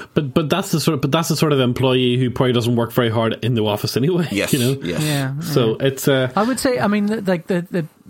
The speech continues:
Speaker 3: big thing that's gonna happen for me, uh, is that in
Speaker 2: Is you're gonna get an
Speaker 3: in
Speaker 2: office.
Speaker 3: <laughs> I'm, no, no, no. It's, I'm gonna get a, another house, so I, yeah, I, I'm gonna get an office so I can get out of here. No, um, the, the,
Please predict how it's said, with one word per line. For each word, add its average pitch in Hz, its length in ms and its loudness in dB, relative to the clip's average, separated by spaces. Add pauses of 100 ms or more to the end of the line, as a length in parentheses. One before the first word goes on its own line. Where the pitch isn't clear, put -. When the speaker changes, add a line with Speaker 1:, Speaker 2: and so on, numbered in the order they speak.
Speaker 3:
big 185 280 -4
thing 180 200 0
that's 151 140 -2
gonna 143 180 -2
happen 139 340 0
for - 180 -4
me, 147 500 0 (400)
uh, 143 40 -4 (220)
is 139 280 -2
that 139 340 -6 (100)
in 139 280 -2
Speaker 2:
Is 131 120 2
you're 107 160 0
gonna 98 160 0
get 101 160 0
an 104 100 0
Speaker 3:
in 117 40 2
Speaker 2:
office. 123 440 -4
Speaker 3:
<laughs> - 640 -6
I'm, 180 180 0
no, 220 240 2
no, 220 180 0
no. 196 340 0 (200)
It's, 170 300 0
I'm 185 220 0
gonna 185 160 -2
get 165 140 -2
a, 180 280 -2
another 156 320 -2
house, 139 240 -4
so 165 180 -4
I, 160 80 -2
yeah, 170 260 0
I, 135 80 2
I'm 180 280 2
gonna 175 160 0
get 120 120 0
an 139 80 -2
office 156 220 -2
so 165 60 -2
I 147 40 -2
can 139 160 -2
get 139 120 -2
out 139 100 0
of 185 40 0
here. 202 180 0 (280)
No, 196 260 2
um, 165 460 0 (340)
the, 165 380 0
the, 151 440 0